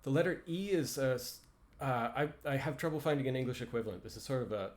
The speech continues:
uh sound. Uh. The closest equivalent I came up with is like in English, duh.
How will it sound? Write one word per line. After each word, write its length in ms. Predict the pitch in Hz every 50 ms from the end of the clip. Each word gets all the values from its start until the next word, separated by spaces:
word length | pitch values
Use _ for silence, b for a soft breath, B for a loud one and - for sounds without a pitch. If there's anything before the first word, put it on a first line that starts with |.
| - - - 143
uh 280 | 139 131 110 101 92
sound. 540 | - - - - 98 87 85 80 80 82 - - - _ _ _ _ _ _ -
Uh. 300 | 131 127 117 104 90 92 - - - _ _ _ _ _ _ _ _ _ _ _ _ _ _ - 117 117 -
The 60 | - -
closest 400 | - - 135 127 - 127 113 -
equivalent 380 | 113 - 135 131 113 113 107 101
I 60 | 104
came 200 | - - 117 110
up 200 | 107 104 104 -
with 160 | 98 92 -
is 260 | 95 90 82 - -
like 180 | 107 92 90 -
in 120 | 101 95
English, 360 | 95 98 95 - 92 87 - - _ _ _ -
duh. 360 | - 107 95 92 90 87 82